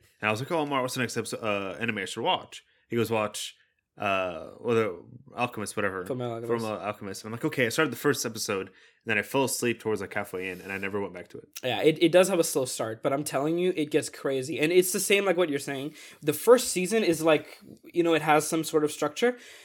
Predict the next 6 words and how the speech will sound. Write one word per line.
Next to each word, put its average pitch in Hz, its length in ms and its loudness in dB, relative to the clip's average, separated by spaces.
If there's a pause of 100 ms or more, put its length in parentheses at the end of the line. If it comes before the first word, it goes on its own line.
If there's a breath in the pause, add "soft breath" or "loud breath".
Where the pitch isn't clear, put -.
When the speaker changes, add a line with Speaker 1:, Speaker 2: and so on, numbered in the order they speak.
Speaker 2:
The 156 140 2
second 170 540 2
season 220 540 -2 (260 loud breath)
is 165 220 2
one 156 640 2
day. 127 420 0